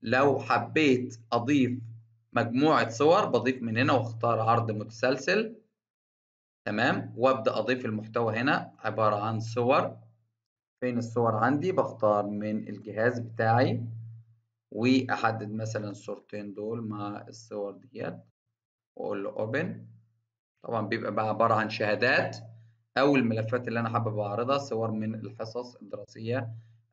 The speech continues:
أو تطبيقك لبعض برامج المايكروسوفت بتكون محتفظ بالصور عشان تضيفها زي ما احنا شايفين قدامنا كده. طيب بعد ما ضفت هنا بقى السكشن التاني اهوت، ده جزء تاني اللي هو خاص ب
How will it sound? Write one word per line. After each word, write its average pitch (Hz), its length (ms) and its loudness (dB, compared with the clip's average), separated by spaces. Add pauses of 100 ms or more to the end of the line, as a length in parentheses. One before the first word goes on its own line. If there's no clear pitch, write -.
أو 117 260 4
تطبيقك 113 720 -2
لبعض 107 580 0
برامج 107 420 -2
المايكروسوفت 107 920 -2 (460)
بتكون 123 540 2
محتفظ 131 460 0
بالصور 120 420 4
عشان 127 320 2
تضيفها 123 360 0
زي 113 140 -4
ما 120 80 -2
احنا 117 160 -4
شايفين 113 380 -4
قدامنا 107 360 -10
كده. - 160 -18 (1500)
طيب 104 200 2
بعد 190 240 4
ما 165 120 6
ضفت 175 280 4
هنا 170 220 4
بقى 156 160 4
السكشن 127 460 0
التاني 117 360 2
اهوت، 131 320 4
ده 117 220 0
جزء 110 320 -2
تاني 120 240 0
اللي 117 120 0
هو 113 180 6
خاص 113 460 2
ب 113 300 -8